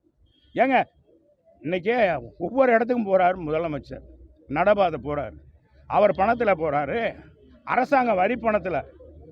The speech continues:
நடந்து போறாரு. பெரிய பார்த்தா திருவிழா மாதிரி கூட்டத்தை நிப்பாட்டி ஒரு ஆளுக்கு எவ்வளவு கொடுத்துருக்காங்க, கொடுத்து கூட்டத்தை கூட்டுறாங்க.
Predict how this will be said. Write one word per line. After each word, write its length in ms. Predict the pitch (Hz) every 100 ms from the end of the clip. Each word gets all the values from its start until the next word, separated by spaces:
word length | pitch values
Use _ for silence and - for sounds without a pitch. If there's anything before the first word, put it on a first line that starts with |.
| -
நடந்து 300 | - 208 269
போறாரு. 400 | 240 208 170 131 - - - - -
பெரிய 280 | 208 277 277 269 180 - - - -
பார்த்தா 360 | 160 196 190 226 196 143 -
திருவிழா 320 | - 233 233 196
மாதிரி 240 | 190 208
கூட்டத்தை 360 | 160 202 185 165
நிப்பாட்டி 340 | 160 185 175 139 123 - -
ஒரு 180 | 190
ஆளுக்கு 300 | 208 233 202 190
எவ்வளவு 220 | 214 196
கொடுத்துருக்காங்க, 540 | 175 165 165 170 165 175 165 - _ - _ _ - _ _ _ _ _ _
கொடுத்து 280 | 233 294 294
கூட்டத்தை 380 | 285 254 262 226
கூட்டுறாங்க. 460 | 208 202 196 175 135